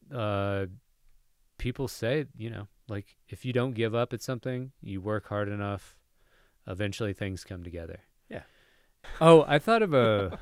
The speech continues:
Speaker 2: <laughs>
Speaker 1: what, fuck, I thought of a good story on the way over here that might be funny. Now, of course, I can't remember it.
Speaker 2: Mm.
Speaker 1: Um,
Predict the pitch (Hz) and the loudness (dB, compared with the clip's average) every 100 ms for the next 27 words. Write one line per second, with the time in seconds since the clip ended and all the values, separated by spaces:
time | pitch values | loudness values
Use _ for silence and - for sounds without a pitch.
0 | - - - _ - 139 139 - - 139 | -14 -18 -20 _ -12 -10 -10 -10 -4 -2
1 | - 120 131 143 131 117 113 - - 98 | 0 0 2 2 2 2 0 -2 -6 0
2 | 101 101 95 92 92 92 92 90 90 90 | 2 2 2 0 -2 -2 -2 -2 -2 -2
3 | 90 85 - _ _ _ _ _ _ - | -2 -4 -8 _ _ _ _ _ _ -10
4 | 101 95 90 85 - 95 87 87 80 _ | -6 -4 -2 -4 -6 -6 -6 -6 -10 _
5 | _ _ _ _ _ _ _ _ _ 110 | _ _ _ _ _ _ _ _ _ -8
6 | 92 92 87 110 98 - - 113 107 110 | -6 -4 -6 -6 -8 -8 -6 -6 -4 -6
7 | 113 95 101 98 90 69 _ - - - | -4 -4 -4 -8 -12 -16 _ -20 -20 -20
8 | - _ _ _ _ - 110 110 107 110 | -20 _ _ _ _ -2 2 4 4 2